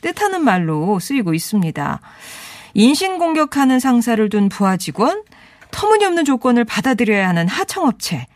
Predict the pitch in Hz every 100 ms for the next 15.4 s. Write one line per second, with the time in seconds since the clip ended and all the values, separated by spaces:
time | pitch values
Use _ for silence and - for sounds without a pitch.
0 | _ - - - 170 - 175 196 247 254
1 | 202 202 208 196 185 175 220 240 254 226
2 | 180 180 147 143 156 151 156 320 285 247
3 | 208 180 170 165 151 202 220 214 202 208
4 | 185 190 294 208 147 - - - - -
5 | - - 392 359 - 392 403 392 302 220
6 | 285 180 143 - - - - 226 285 285
7 | 285 202 185 214 196 160 - 208 175 151
8 | 147 151 151 - - - 202 240 208 151
9 | - 160 139 143 - 156 - - - _
10 | _ _ _ - - - - - 180 175
11 | 170 185 185 - 220 208 196 175 165 180
12 | 175 196 180 165 165 156 175 165 147 151
13 | 269 233 175 247 262 - 185 185 294 262
14 | 190 175 175 156 143 151 147 165 165 147
15 | 147 226 294